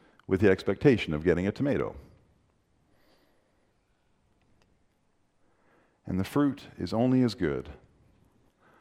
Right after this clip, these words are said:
as the health of the vine and the quality of the nurtured seed. I think this is why, I think this is why Paul gives them that image.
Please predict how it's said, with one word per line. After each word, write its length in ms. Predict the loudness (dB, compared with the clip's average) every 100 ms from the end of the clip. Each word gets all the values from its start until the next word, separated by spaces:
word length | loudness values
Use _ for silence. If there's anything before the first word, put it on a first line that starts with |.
| _ _ -8
as 180 | -6 -4
the 80 |
health 300 | -2 -2 -4
of 80 | -6
the 60 | -6
vine 420 | -6 -6 -10 -16 -20 _ _ _ _ _ _ _ _ _ -10
and 160 | -8
the 60 | -6
quality 420 | -4 -2 0 -2
of 140 | -4
the 60 | -4
nurtured 420 | -6 -6 -8 -10
seed. 400 | -6 -6 -6 -8 -16 -20 -20 -20 _ _ _ _ _ _ _ _ _ -4
I 80 | -2
think 200 | 0 -2
this 120 | -4
is 140 | -6
why, 220 | -2 -2 -2 -8 -20 -20 _ _ _ _ -14 -12
I 720 | -14 -16 _ -20 -16 -8 -4
think 120 | -4
this 80 | -4
is 60 |
why 140 | -6 -6
Paul 280 | 0 2 2
gives 220 | 2 2
them 140 | 0
that 200 | 0 0
image. 500 | 0 -2 -4 -8 -18